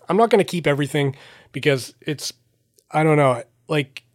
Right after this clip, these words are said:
it sounds great having all this stuff, but it actually gives me anxiety. <laughs> I've got too much, like, assets floating around. The amount of, like, earbuds and things like that that are sent to me,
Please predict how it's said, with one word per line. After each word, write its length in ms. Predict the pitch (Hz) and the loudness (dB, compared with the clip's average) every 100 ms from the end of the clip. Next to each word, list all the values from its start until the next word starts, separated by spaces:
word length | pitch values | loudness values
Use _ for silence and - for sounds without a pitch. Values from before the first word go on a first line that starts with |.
| - | -8
it 120 | 170 | -4
sounds 340 | - 190 202 | 2 4 4
great 320 | 151 160 185 156 | 2 0 0 0
having 300 | 151 160 160 | 0 2 4
all 100 | 156 | 4
this 160 | 156 | 2
stuff, 420 | - - 135 170 - | -2 -2 -2 -2 -4
but 100 | 139 | -6
it 100 | 135 | -2
actually 360 | 160 170 160 | -2 -2 -4
gives 220 | 135 156 143 | 0 0 0
me 120 | 143 | 0
anxiety. 800 | 131 127 139 131 214 147 - - - - | 0 0 0 2 2 2 -2 -2 -6 -8
<laughs> 180 | 311 | -2
I've 140 | 170 147 | 0 2
got 180 | 185 160 | 0 4
too 140 | 196 | 4
much, 260 | 170 151 - _ _ | 4 0 -6 _ _
like, 300 | 147 131 - _ - | 0 0 -4 _ -2
assets 480 | 147 143 143 123 | 0 0 -4 -6
floating 340 | - 151 143 131 | -6 -2 0 2
around. 360 | 123 123 120 113 _ _ | 0 0 -2 -4 _ _
The 120 | 147 | 2
amount 240 | 175 208 208 | 4 4 4
of, 80 | |
like, 340 | 160 151 135 - | 6 4 2 -2
earbuds 600 | 160 170 160 170 165 156 | 0 2 2 2 0 0
and 140 | 156 | -2
things 220 | 147 165 147 | 0 0 0
like 140 | 139 | 0
that 200 | 143 139 | 0 0
that 140 | 139 | 0
are 100 | 135 | 0
sent 220 | 127 147 135 | 0 -2 -2
to 60 | |
me, 240 | 139 139 | 0 0